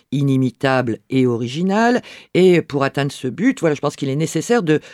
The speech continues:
s'abandonner à une authentique, euh, générosité. Et ça, c'est,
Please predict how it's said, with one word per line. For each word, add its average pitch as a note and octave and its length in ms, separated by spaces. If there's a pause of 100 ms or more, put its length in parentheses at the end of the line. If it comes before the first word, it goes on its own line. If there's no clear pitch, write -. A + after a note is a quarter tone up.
(160)
s'abandonner F3+ 920
à D3+ 120
une D3+ 240
authentique, E3+ 680
euh, C#3+ 180
générosité. C#3+ 840 (360)
Et A#2+ 40
ça, D#3+ 180
c'est, G#2+ 1000